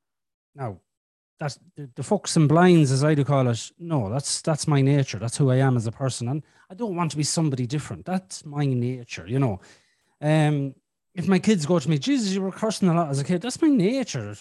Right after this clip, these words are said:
I, you know, you, you came down through this heavenly thing and you <laughs> chose me. <laughs> Prove you didn't. Um, but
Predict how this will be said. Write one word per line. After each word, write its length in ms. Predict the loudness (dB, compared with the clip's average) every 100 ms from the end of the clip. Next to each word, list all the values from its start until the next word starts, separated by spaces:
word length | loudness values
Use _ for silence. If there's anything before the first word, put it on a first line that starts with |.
| -16
I, 60 |
you 300 | -18 -20 -20
know, 260 | -18 -18 -18 _ _ _ _
you, 200 | -20 -20
you 160 | -18 -14
came 340 | -2 0 2
down 440 | 2 2 4 2 -2 _ _ _ _
through 300 | -8 -2 -2 -2
this 300 | -6 -6 -2
heavenly 500 | 0 4 4 4 2
thing 360 | 2 2 2 -2
and 220 | -10 -12
you 100 | -8
<laughs> 120 | -4
chose 260 | 2 2 4
me. 320 | 2 2 -2 _ _ _ _ -10
<laughs> 1120 | -10 -10 -12 -10 -10 -8 -8 -10 -14 -18 -8
Prove 300 | -2 0 2
you 80 | 2
didn't. 320 | 2 -4 -14 _ _ _ _ _ -2
Um, 480 | 4 4 4 2 -4 _ _ _ _ _ _ _ _ -14
but 160 | -14